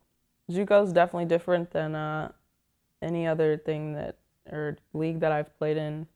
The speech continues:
Um, obviously, like, you only have two years there, so all the kids are fighting for the same thing that you are, and I think that just, uh,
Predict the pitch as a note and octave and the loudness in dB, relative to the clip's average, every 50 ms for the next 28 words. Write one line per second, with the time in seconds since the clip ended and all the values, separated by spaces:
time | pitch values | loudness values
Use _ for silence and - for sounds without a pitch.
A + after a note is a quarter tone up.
0 | _ _ _ _ _ _ _ _ _ _ _ _ _ _ _ _ - - D3+ D3+ | _ _ _ _ _ _ _ _ _ _ _ _ _ _ _ _ -12 -10 -8 -6
1 | D3 D3 D3+ D3+ D3+ D3+ D3 D3+ D3+ - - - - D#3+ E3 F3 E3+ - - D#3+ | -6 -6 -6 -6 -8 -8 -8 -10 -12 -12 -8 -4 -2 -2 -2 -4 -6 -10 -8 -4
2 | D3+ D3+ C#3+ C#3+ C#3+ - - D#3+ E3 E3 E3+ F3 D#3+ D#3 - - - E3 E3+ F3+ | -2 0 0 0 -2 -4 -4 -4 -2 -2 -2 -2 -2 -4 -4 -4 -4 -2 0 0
3 | E3+ E3 E3 E3+ D#3+ D#3 D#3 D#3 D#3+ - - - C#3+ C#3+ C#3+ D#3+ F3 - _ _ | 0 0 2 2 2 2 0 -2 -4 -6 -4 -2 -2 -2 -2 -4 -6 -12 _ _
4 | _ _ _ _ _ _ _ _ _ _ _ _ _ _ _ _ _ - - F3 | _ _ _ _ _ _ _ _ _ _ _ _ _ _ _ _ _ 0 2 2
5 | E3 F3 - - F3+ E3 E3+ E3 D#3 - - D#3+ D#3 D#3+ E3 - D#3+ D#3+ - - | 2 2 2 2 2 2 2 0 -2 -2 0 0 0 0 -2 -4 -4 -4 -4 -4
6 | D#3 D3+ D#3 D#3 D#3+ - D#3 D#3 D3+ D3+ E3 - - D#3+ D#3+ D#3+ D3+ D3+ D3+ D3+ | -4 -4 -4 -4 -4 -4 -4 -4 -4 -6 -6 -6 -2 0 0 0 0 0 0 -2
7 | D3 D3 D3+ E3 - - D#3 D3+ D3 - - - - - F3+ - - F3 F3 - | -2 -4 -6 -8 -6 -6 -6 -6 -6 -8 -8 -4 -4 -4 -4 -4 -8 -12 -14 -14
8 | _ - - - - - - - - | _ -12 -8 -6 -4 -4 -4 -4 -6